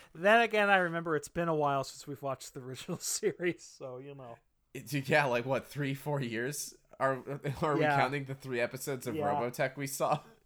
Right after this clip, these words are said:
Speaker 2: <laughs>
Speaker 1: Yeah,
Speaker 2: last
Speaker 1: it's, it's
Speaker 2: year,
Speaker 1: been a
Speaker 2: I wanna
Speaker 1: little
Speaker 2: say?
Speaker 1: while. It's been a, we watched those episodes this year, I think.
Speaker 2: It's been a long year. <laughs>
Speaker 1: Yeah, it's been a long year, man. So,
Speaker 2: <laughs>
Speaker 1: yeah, we might have forget-, forgotten.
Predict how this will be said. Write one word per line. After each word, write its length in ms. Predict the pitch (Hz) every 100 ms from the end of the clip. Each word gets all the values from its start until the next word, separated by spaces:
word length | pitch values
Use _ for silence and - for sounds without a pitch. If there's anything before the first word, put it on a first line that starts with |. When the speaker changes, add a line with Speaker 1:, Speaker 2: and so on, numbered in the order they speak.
| _
Speaker 2:
<laughs> 400 | _ _ - -
Speaker 1:
Yeah, 160 | 160 151
Speaker 2:
last 140 | 147 147
Speaker 1:
it's, 180 | -
it's 140 | - 147
Speaker 2:
year, 80 | 165
Speaker 1:
been 120 | 196
a 40 |
Speaker 2:
I 20 |
wanna 200 | 170 147 139
Speaker 1:
little 120 | 131
Speaker 2:
say? 100 | 127
Speaker 1:
while. 180 | 127 127 - - _ _ _ _ -
It's 160 | - -
been 220 | 196 151
a, 240 | 131 127 - _ _ _ _ -
we 120 | 151
watched 220 | 175 196
those 160 | 240 175
episodes 400 | 165 - 165 -
this 260 | 143 170
year, 140 | 196 156
I 80 | 127
think. 420 | - 127 113 - _ _ _ _
Speaker 2:
It's 160 | - 143
been 200 | - 151
a 80 | 139
long 340 | 123 123 120
year. 260 | 117 - 110
<laughs> 40 | - - - - -
Speaker 1:
Yeah, 240 | 190 190 185
it's 160 | 180
been 180 | - 233
a 60 | 208
long 300 | 190 185 180
year, 180 | 180
man. 300 | 165 139 139 147 _ _ _ _ -
So, 420 | 135 123 120 123 - - -
Speaker 2:
<laughs> 1500 | - - - - - - 147 139 - - - _ _ _ -
Speaker 1:
yeah, 180 | 143 143
we 80 |
might 200 | 156 185
have 80 | 180
forget-, 340 | - 147 143 139 -
forgotten. 640 | - 143 135 127 123 123